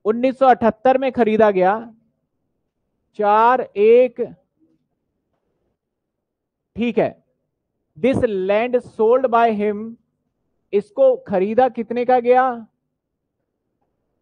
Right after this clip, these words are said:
और इसको बेच दिया गया एक चार दो हजार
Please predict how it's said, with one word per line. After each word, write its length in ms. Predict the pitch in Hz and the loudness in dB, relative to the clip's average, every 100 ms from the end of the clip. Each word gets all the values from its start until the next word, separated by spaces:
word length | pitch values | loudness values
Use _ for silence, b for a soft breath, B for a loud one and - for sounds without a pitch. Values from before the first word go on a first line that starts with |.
| _ | _
और 160 | 180 214 | -2 0
इसको 280 | 214 - 262 | 0 0 -2
बेच 420 | 175 190 226 254 | 2 2 2 0
दिया 300 | 240 254 247 | -4 0 2
गया 460 | 247 254 254 247 226 _ _ _ _ _ _ _ _ _ _ _ _ _ _ _ _ _ _ _ _ _ _ _ _ _ _ _ _ - | 2 2 0 -2 -10 _ _ _ _ _ _ _ _ _ _ _ _ _ _ _ _ _ _ _ _ _ _ _ _ _ _ _ _ -4
एक 260 | 196 220 240 | -2 0 -2
चार 240 | 226 233 | -2 0
दो 140 | 226 | -2
हजार 540 | 220 214 233 269 262 | -2 0 2 2 0